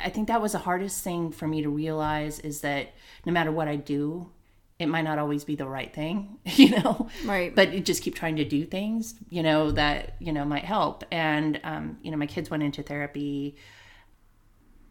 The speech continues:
Speaker 1: The, that whole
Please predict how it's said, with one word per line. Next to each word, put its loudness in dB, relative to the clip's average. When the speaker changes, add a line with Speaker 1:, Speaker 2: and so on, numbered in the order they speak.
Speaker 1:
The, 0
that 4
whole 2